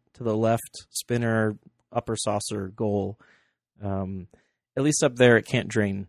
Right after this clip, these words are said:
<laughs> till it rolls down. Um, so, uh, like I said, I've, I've never played this game before. I know it's in tournaments. Uh, I don't know what a, a decent score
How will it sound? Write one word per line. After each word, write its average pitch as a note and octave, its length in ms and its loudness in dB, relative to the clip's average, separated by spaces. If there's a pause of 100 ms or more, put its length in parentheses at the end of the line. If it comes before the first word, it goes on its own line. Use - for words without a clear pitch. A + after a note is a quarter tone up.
(140)
<laughs> - 880 -6
till A#2 200 0
it A#2 60 -2
rolls G#2+ 280 -2
down. - 320 -14 (460)
Um, A2+ 320 0
so, A#2+ 320 4 (1200)
uh, B2 300 4
like C3 160 4
I C3+ 60 6
said, A2+ 180 0
I've, E3 260 0
I've D3+ 160 0
never B2 480 0
played G#2+ 320 -4
this B2 160 -4
game C3 240 -4
before. C#3 560 0
I A#2+ 120 -2
know A#2+ 600 2 (600)
it's - 500 -8 (400)
in C#3+ 220 0
tournaments. E3 680 0
Uh, A2+ 200 2
I A#2+ 100 2
don't B2+ 160 -2
know A#2+ 140 0
what A2+ 120 4
a, G#2+ 260 0
a A2 40 -4
decent G#2+ 720 -8
score G#2+ 600 -4